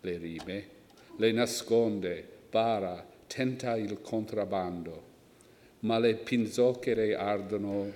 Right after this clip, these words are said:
di zelo, e prima o poi rime e vecchiarde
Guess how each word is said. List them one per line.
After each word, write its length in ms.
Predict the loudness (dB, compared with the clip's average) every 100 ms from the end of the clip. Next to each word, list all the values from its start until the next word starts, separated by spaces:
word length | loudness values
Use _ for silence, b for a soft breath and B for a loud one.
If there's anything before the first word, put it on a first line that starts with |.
| -8
di 160 | -6 -6
zelo, 640 | 0 0 0 -2 -4 -6 B B -4
e 140 | -4
prima 520 | -4 -6 -2 0 0
o 280 | -2 -4 -6
poi 580 | -6 2 4 4 2 -4 -12 -18 -20 -10
rime 760 | -4 -2 -2 -2 -4 -4 -12 -10
e 140 | -8
vecchiarde 920 | -6 -6 -4 -4 -2 -4 -6 -6 -8